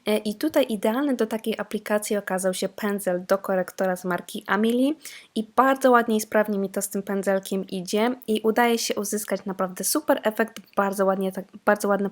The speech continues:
połączenie tych korektorów, wyblendowanie, więc naprawdę super.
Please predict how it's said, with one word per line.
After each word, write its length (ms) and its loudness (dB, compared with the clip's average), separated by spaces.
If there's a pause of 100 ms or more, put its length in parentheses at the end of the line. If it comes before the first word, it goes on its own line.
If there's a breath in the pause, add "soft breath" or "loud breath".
(140)
połączenie 640 4
tych 180 -6
korektorów, 520 -4
wyblendowanie, 840 -2 (320 loud breath)
więc 260 -2
naprawdę 420 0
super. 540 4